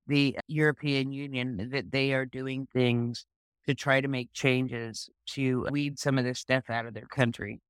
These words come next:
I would love to say that it's all for, to prove to their citizens that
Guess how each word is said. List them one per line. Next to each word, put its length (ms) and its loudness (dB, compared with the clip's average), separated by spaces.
I 80 2
would 160 -2
love 200 -6
to 60 -14
say 260 -4
that 100 -6
it's 240 -14
all 360 -6
for, 680 -8
to 100 -12
prove 380 -2
to 100 -16
their 140 4
citizens 760 -2
that 220 2